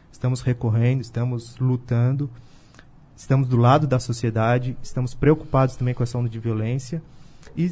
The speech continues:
e, além do nosso trabalho ordinário, estamos pensando em estratégias, chamar a Polícia Civil, a Polícia Militar, sentar junto, conversar,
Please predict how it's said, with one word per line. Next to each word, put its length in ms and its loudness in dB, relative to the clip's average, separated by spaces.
e, 140 -6
além 500 4
do 120 -8
nosso 180 -2
trabalho 320 2
ordinário, 420 2
estamos 380 -4
pensando 540 -4
em 20 -2
estratégias, 800 -4
chamar 280 -2
a 20 -2
Polícia 340 -4
Civil, 400 -2
a 40 -2
Polícia 340 -4
Militar, 500 -2
sentar 480 -2
junto, 320 -2
conversar, 840 -2